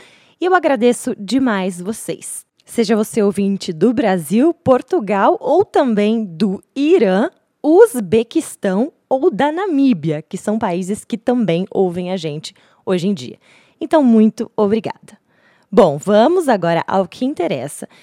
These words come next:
E hoje eu vou contar a história de uma mulher chamada Julie Jensen. Quando ela foi encontrada morta em sua cama em três de dezembro de mil novecentos e noventa e oito, a polícia, a princípio, considerou um suicídio.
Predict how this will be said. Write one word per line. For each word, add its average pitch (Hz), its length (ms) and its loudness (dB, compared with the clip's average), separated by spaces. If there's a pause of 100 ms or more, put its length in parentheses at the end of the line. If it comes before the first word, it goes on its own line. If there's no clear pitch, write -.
(180)
E 277 100 4
hoje 330 160 4
eu 330 40 -2
vou 320 100 -2
contar 277 280 -6
a 202 80 2
história 196 680 4
de 170 100 0
uma 214 140 2
mulher 175 480 0 (400)
chamada 254 500 0
Julie 302 480 -2 (140)
Jensen. - 540 -8 (580)
Quando 453 480 4
ela 262 220 0
foi 240 120 -4
encontrada 220 540 -4
morta 202 720 2
em 233 180 -8
sua 262 300 -4
cama 165 340 -2
em 175 60 -4
três 320 480 0
de 311 80 0
dezembro 160 580 -2
de 151 140 -8
mil 190 200 -2
novecentos 190 540 -8
e - 20 -8
noventa 147 400 -8
e 269 120 -4
oito, 160 260 -4 (380)
a 330 100 2
polícia, 254 520 -2
a - 180 -6
princípio, 311 720 -6
considerou 202 680 -6
um 269 160 -14
suicídio. - 640 -10